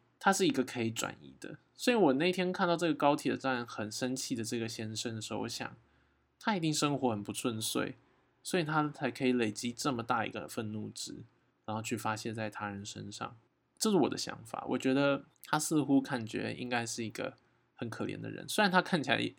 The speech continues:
也是西装笔挺，所以我有点不太确定他到底哪里受到委屈，但也许他从来人生中没有被怀疑过他的行为是错的吧，他会觉得怎么可能这样，那他就这么愤怒的状况，我想说：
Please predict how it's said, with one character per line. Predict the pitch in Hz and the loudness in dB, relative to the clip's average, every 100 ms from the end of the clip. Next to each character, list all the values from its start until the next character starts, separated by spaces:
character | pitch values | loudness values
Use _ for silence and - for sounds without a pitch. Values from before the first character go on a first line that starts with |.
| - | -10
也 | 147 120 | -4 -2
是 | |
西 | 127 - | -2 -2
装 | 123 123 | -2 -2
笔 | 117 90 | -2 -6
挺， | - 92 | -8 -6
所 | - | -2
以 | 147 139 - - - | -2 -4 -14 -20 -4
我 | 123 | -2
有 | |
点 | 117 | 0
不 | 107 | 0
太 | 117 | -2
确 | 120 117 | 0 -2
定 | 113 | 0
他 | 117 | 0
到 | 120 | 0
底 | 110 107 | 0 -2
哪 | 113 107 | -2 -2
里 | |
受 | 101 110 | -2 -2
到 | 104 | -2
委 | 104 | -2
屈， | 95 - 113 | -6 -6 -2
但 | 175 165 - - _ | -2 -2 -12 -20 _
也 | - 127 | 2 2
许 | 127 | 2
他 | 131 135 | 2 0
从 | 131 120 | 0 0
来 | 113 | 0
人 | 110 113 113 | 0 -2 -2
生 | 123 | -2
中 | 120 120 | -2 -2
没 | 117 | -2
有 | 113 | -2
被 | 110 117 | 0 -2
怀 | 110 101 | -2 -4
疑 | 104 107 | -6 -8
过 | - 110 107 - _ _ _ _ | -4 -2 -4 -8 _ _ _ _
他 | - 110 | -4 -2
的 | |
行 | 107 - | -2 -4
为 | 101 | -6
是 | 107 | -8
错 | 101 - 117 | -8 -4 -4
的 | - | -4
吧， | - - - | -8 -12 -8
他 | - | -2
会 | 113 | -2
觉 | 113 - | -2 -4
得 | - 50 - | -4 -6 -6
怎 | 110 | -6
么 | 107 | -6
可 | - - | -8 -12
能 | - - | -12 -14
这 | - | -14
样， | - - - | -14 -16 -2
那 | 175 | 2
他 | 165 | 4
就 | 156 151 131 - - _ _ _ _ | 4 4 4 0 -14 _ _ _ _
这 | - 185 | -2 0
么 | 120 | 0
愤 | 135 117 | 0 -2
怒 | 120 | -2
的 | 107 | -4
状 | 117 | -4
况， | 107 | -6
我 | 113 | -6
想 | 117 107 | -8 -8
说： | 120 | -8